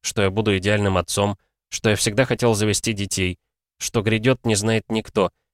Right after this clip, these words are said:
Какой выйдет из меня папа, фиг его знает. А про свои планы я тебе уже говорил".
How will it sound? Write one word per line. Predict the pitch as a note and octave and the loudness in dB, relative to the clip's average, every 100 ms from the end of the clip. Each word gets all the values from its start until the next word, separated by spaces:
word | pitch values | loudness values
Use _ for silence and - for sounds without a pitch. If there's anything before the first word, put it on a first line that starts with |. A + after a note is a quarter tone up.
| _ - | _ -10
Какой | F2 G#2 | -2 0
выйдет | F#2+ G#2+ G2 F#2 | 2 0 0 -2
из | F2+ | 0
меня | G2 G2+ G2 | 2 2 2
папа, | - - G2 | 0 -2 -4
фиг | - A#2 | -4 -2
его | G2 F2+ | 0 0
знает. | E2 F2+ F2 E2+ _ _ _ | 0 0 0 -4 _ _ _
А | F#2 F#2 | -4 -2
про | G#2 F#2+ | -2 0
свои | G#2+ A2 | 0 -2
планы | - A#2+ B2 G#2+ | 0 2 2 0
я | G2+ | -2
тебе | G2 | 0
уже | G#2+ G2+ | 0 0
говорил". | G#2 A2 G#2+ A2+ | 0 2 2 0